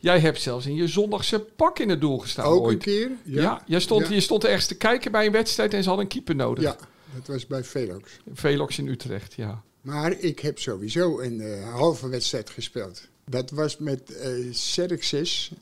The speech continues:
Speaker 2: tegen, tegen Dos. <laughs>
Speaker 1: En hoe kwam dat? Een rode kaart of zo,
Speaker 2: Er
Speaker 1: of
Speaker 2: werd
Speaker 1: niet?
Speaker 2: er, eh, de, de keeper uitgestuurd.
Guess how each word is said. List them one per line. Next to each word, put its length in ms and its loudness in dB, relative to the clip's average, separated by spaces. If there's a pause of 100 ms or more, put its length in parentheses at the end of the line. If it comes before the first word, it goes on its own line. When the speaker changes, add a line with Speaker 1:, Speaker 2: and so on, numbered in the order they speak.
(880)
Speaker 2:
tegen, 800 -2 (240)
tegen 300 -2
Dos. 340 -6 (340)
<laughs> 580 -10
Speaker 1:
En 140 0
hoe 80 -2
kwam 220 -2
dat? 160 -4
Een 100 -2
rode 200 2
kaart 260 0
of 80 -12
zo, 120 -2
Speaker 2:
Er 60 4
Speaker 1:
of 60 8
Speaker 2:
werd 180 8
Speaker 1:
niet? 100 6
Speaker 2:
er, 120 6
eh, 120 4
de, 340 0
de 80 -4
keeper 260 -6
uitgestuurd. 580 -6